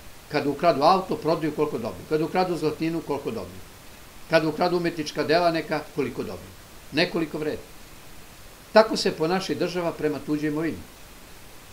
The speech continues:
Umesto da kaže: „Penzioneri,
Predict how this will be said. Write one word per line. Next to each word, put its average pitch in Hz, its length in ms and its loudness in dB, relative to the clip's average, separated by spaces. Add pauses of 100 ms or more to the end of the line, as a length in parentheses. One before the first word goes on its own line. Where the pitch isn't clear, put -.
(1900)
Umesto 208 440 8
da 190 260 8 (1400)
kaže: 175 500 8
„Penzioneri, 156 520 6